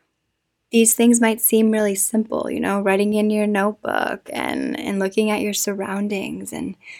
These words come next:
and taking a free course, but they are so important because as we go forward, we are going to need to use our discerning muscle.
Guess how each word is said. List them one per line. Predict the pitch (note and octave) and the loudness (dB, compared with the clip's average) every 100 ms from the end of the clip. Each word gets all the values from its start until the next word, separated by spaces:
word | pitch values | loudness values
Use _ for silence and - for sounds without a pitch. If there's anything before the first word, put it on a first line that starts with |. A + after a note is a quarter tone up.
| - | -6
and | G3+ | -6
taking | G#3 G#3+ A3+ G#3 | 2 2 2 -2
a | G3 | -4
free | - G3 | 0 -2
course, | - A3+ C4+ A#3 G#3 - - - - - - | 2 4 4 2 -2 -10 -14 -20 -20 -20 -8
but | A3 | -4
they | A3 | 0
are | G#3+ | 0
so | G#3 - - A3+ A3 A3 - | 0 -2 2 4 6 2 0
important | G#3 G3 - C4 G#3 G3 B3+ | -6 -4 -2 0 0 -4 -6
because | - G3 G3+ G3 G3 - - _ _ - | -12 -8 0 2 2 -2 -12 _ _ -4
as | F#3+ G#3+ A#3 | 0 2 2
we | A#3+ | 0
go | A#3 A3 | 2 -2
forward, | - G#3+ B3 C#4+ G#3+ G3 F#3+ G3 _ _ - | 0 2 2 4 4 4 4 0 _ _ -10
we | G#3+ A3 | 0 4
are | A#3+ | 4
going | A#3 A#3 A#3+ A#3 | 4 2 4 2
to | A#3 | 0
need | G#3+ A3 A3+ A3+ | -2 2 0 0
to | A3 | -6
use | G3+ G#3 A3 A3+ | -4 0 2 2
our | - G#3+ | 2 -2
discerning | G#3 G3+ - G#3 G#3+ G#3 G3 | -2 -6 -4 -2 -2 -4 -4
muscle. | F#3+ A#3 - - - | -4 -2 -2 -2 -6